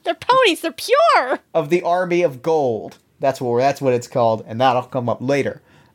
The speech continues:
Speaker 2: Uh, the Army of Gold. They are marching what is, what you're staring down in Pony World the villain of thi-, the villain of this particular world is, I think, you, I think,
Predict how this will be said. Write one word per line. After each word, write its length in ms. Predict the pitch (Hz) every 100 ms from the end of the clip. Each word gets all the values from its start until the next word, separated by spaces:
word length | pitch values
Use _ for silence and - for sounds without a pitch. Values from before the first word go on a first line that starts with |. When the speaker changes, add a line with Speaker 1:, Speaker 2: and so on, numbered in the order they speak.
| -
Speaker 2:
Uh, 180 | 151
the 100 | 147 180
Army 300 | 196 202 190
of 160 | 147
Gold. 480 | 156 156 127 104 - _ _ _ -
They 140 | 147
are 100 | 147
marching 640 | 135 165 190 220 196 180 170 _ _
what 240 | 143 185
is, 240 | 185 - -
what 200 | 156 196
you're 100 | 190 180
staring 460 | - 202 254 208
down 540 | 165 151 123 104 - - _ _ -
in 180 | 180
Pony 440 | 143 190 233 202 160
World 520 | 131 120 101 95 - _ _ _ -
the 160 | 143
villain 420 | 123 156 226 180
of 160 | 139 120
thi-, 220 | 127 117
the 160 | 139 139
villain 280 | 160 226 214
of 120 | 156
this 160 | 165 190
particular 540 | 175 208 202 165 135
world 520 | 120 113 110 104 73 - _ _ _ _ _ _ _ _ _ _ _ _ _ _ _ _
is, 480 | 170 160 151 147 -
I 120 | 151
think, 460 | 151 196 208 208 - _ _ _ _ -
you, 220 | 143 -
I 100 | 208
think, 260 | 262 269